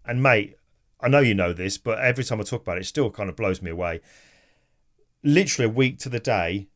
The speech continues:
this courier turns up, U P S or something like that,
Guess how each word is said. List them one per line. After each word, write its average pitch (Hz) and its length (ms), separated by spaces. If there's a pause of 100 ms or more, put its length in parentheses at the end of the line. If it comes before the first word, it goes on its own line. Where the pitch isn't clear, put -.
(180)
this 113 240
courier 131 560
turns 92 480
up, 90 220
U 123 180
P 113 180
S 92 200
or 104 60
something 101 280
like 95 200
that, 85 260